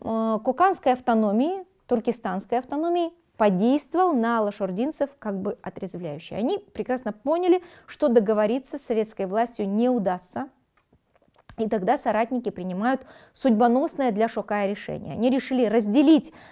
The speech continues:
национально-освободительное движение как бы на две ветви – внутреннюю и внешнюю. Из всех людей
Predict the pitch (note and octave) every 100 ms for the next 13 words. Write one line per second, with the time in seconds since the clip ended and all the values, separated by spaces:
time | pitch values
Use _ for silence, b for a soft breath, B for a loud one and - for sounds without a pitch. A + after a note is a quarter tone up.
0 | B G3+ G#3 A3 A#3 A#3+ G#3 F#3+ G3 F#3+
1 | G3+ G#3+ G3+ G3 F3+ G3 C#4+ G4+ D#4 -
2 | G#3 F#3+ F#3 F3+ F#3+ C4+ - - E3+ G3
3 | F#3+ - D#3 b b b _ F#3+ G#3+ A#3
4 | D4+ C4 D4 G4 - A3+ G#3 G#3 F3+ -
5 | - - _ _ B B B D#4+ D#4+ -
6 | - C#4 B3+ A#3 G3+ D#4 A#4 B4